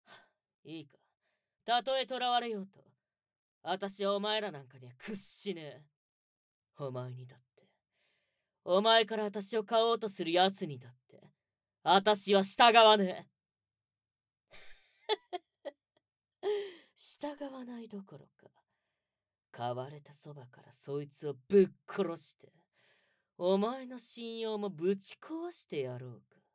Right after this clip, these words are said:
奴隷一人手なずけられないクソ商人として、のたれ死んじまえ。ん？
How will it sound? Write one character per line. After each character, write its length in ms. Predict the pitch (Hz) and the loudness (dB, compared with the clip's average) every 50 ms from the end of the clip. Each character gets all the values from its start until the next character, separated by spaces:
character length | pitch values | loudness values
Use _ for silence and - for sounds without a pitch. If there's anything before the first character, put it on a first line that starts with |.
| _ _ _ _ _ _ _ _ _ _ _ _ _ _ _ _ _ _ _ - | _ _ _ _ _ _ _ _ _ _ _ _ _ _ _ _ _ _ _ -14
奴 320 | 135 156 175 170 170 175 | -4 0 2 4 4 4
隷 240 | 180 185 185 185 185 | 6 6 6 6 4
一 240 | 180 - - 190 185 | 2 -2 -8 -8 -8
人 120 | 165 139 | -8 -8
手 140 | 131 151 147 | -6 -6 -4
な 140 | 147 156 156 | -4 -4 -6
ず 100 | 151 - | -8 -10
け 140 | - 160 156 | -14 -12 -12
ら 100 | 156 156 | -12 -12
れ 100 | 156 156 | -14 -14
な 140 | 147 123 117 | -16 -16 -18
い 80 | - _ | -18 _
ク 100 | - - | -10 -8
ソ 300 | - - - - 277 240 | -6 -4 0 4 4 4
商 320 | 220 - - 220 208 202 185 | 4 2 -2 -2 -2 -2 -2
人 200 | 151 131 123 - | -6 -8 -16 -20
と 120 | _ - - | _ -20 -20
し 160 | - - _ | -20 -20 _
て、 100 | _ _ _ _ _ _ _ _ _ _ _ _ _ _ _ _ _ - | _ _ _ _ _ _ _ _ _ _ _ _ _ _ _ _ _ -18
の 200 | 123 120 117 120 | -16 -16 -16 -16
た 180 | 123 - 160 170 | -16 -16 -14 -14
れ 140 | 202 226 208 | -12 -14 -12
死 240 | 196 - 226 262 | -12 -12 -10 -8
ん 60 | 320 381 | -8 -8
じ 160 | - 392 - | -8 -8 -8
ま 80 | - - _ _ _ _ _ _ _ _ _ _ _ _ _ _ _ _ _ _ _ _ _ _ _ _ _ _ _ _ _ _ _ _ _ _ _ _ _ _ _ _ _ _ _ _ _ _ - | -10 -14 _ _ _ _ _ _ _ _ _ _ _ _ _ _ _ _ _ _ _ _ _ _ _ _ _ _ _ _ _ _ _ _ _ _ _ _ _ _ _ _ _ _ _ _ _ _ -14
え。 40 | 165 | -14
ん？ 380 | 131 117 110 110 147 202 262 | -14 -14 -14 -16 -18 -18 -20